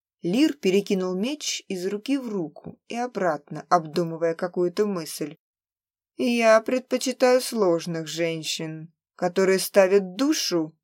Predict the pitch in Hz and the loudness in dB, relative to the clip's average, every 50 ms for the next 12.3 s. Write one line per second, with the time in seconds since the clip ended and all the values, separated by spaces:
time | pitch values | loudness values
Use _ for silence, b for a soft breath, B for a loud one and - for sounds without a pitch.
0 | _ - - 269 285 294 262 196 170 156 147 - - - 156 - - - 165 160 | _ -6 -2 -2 -2 -2 -2 -4 -6 -4 -4 -6 -8 -10 -10 -10 -10 -8 -8 -6
1 | 143 - 80 82 85 165 - _ _ _ _ _ _ _ _ _ _ _ _ _ | -6 -8 -10 -12 -14 -16 -20 _ _ _ _ _ _ _ _ _ _ _ _ _
2 | - - - - 302 277 247 233 - - - - _ _ _ - 381 370 370 359 | -10 -6 -2 2 4 4 4 2 0 -4 -6 -8 _ _ _ 0 4 6 8 8
3 | 359 359 - - - 427 415 381 277 - - _ _ _ _ - 311 330 339 311 | 8 8 6 8 8 10 10 10 8 4 -2 _ _ _ _ 0 2 4 4 4
4 | 311 320 349 359 294 208 185 170 147 147 - - - - 170 151 - - - 160 | 6 8 8 8 6 4 2 0 0 -2 -8 -16 -16 -16 -12 -10 -8 -8 -8 -8
5 | 156 - _ _ _ _ _ - 175 208 180 190 214 202 - - 180 175 175 175 | -10 -12 _ _ _ _ _ -2 -2 0 0 0 -2 -2 0 0 0 0 0 -2
6 | 170 196 240 320 330 - - 185 170 165 175 190 185 - 269 285 285 - - - | 0 0 0 0 0 -2 -4 -4 -2 -2 -2 -2 -2 -2 -4 -4 -4 -6 -12 -10
7 | 220 180 160 143 147 156 151 _ _ _ _ _ _ _ _ _ _ _ _ - | -10 -10 -10 -10 -12 -14 -16 _ _ _ _ _ _ _ _ _ _ _ _ -6
8 | - 277 311 311 349 320 - 320 311 311 294 277 285 277 254 240 262 262 262 254 | -4 -2 -2 -2 -2 0 4 6 8 8 8 6 4 4 2 2 2 0 0 0
9 | - 277 247 - 233 226 - 233 233 226 240 247 247 247 247 254 - 277 269 262 | -2 -2 0 0 0 2 2 2 4 4 4 4 4 2 2 0 0 0 0 0
10 | - - 185 165 165 - 180 175 175 185 180 - 294 339 - - - - 190 185 | 0 0 0 0 0 0 -2 0 0 -2 0 0 0 0 -2 -2 -2 -2 0 2
11 | 220 233 240 226 226 226 - - - 208 208 202 208 196 214 220 226 - 285 254 | 2 0 0 0 -2 -4 -2 2 4 4 6 4 4 2 2 0 0 -2 -6 -6
12 | - 160 147 - - - | -4 -6 -6 -8 -10 -20